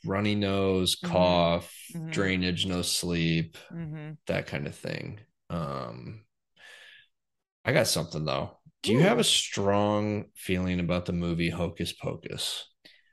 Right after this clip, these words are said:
Speaker 2: I have never seen it.
Speaker 1: I just watched it with the girls. I think I've seen it, I don't know,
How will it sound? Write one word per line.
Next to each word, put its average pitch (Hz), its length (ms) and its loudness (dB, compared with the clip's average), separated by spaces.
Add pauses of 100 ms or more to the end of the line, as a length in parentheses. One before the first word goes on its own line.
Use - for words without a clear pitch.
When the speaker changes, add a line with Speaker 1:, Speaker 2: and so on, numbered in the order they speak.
(1040)
Speaker 2:
I 170 220 0
have 202 320 -2
never 143 460 -6
seen 135 340 -6
it. 101 200 -10 (360)
Speaker 1:
I 220 600 2 (120)
just - 280 2
watched 156 340 4
it 190 80 -2
with 190 160 -2
the 233 80 -4
girls. 104 600 0
I - 80 -4
think 127 240 -4
I've 180 140 -4
seen 120 320 2
it, 107 240 4 (840)
I 85 140 -4
don't - 160 -8
know, - 180 -12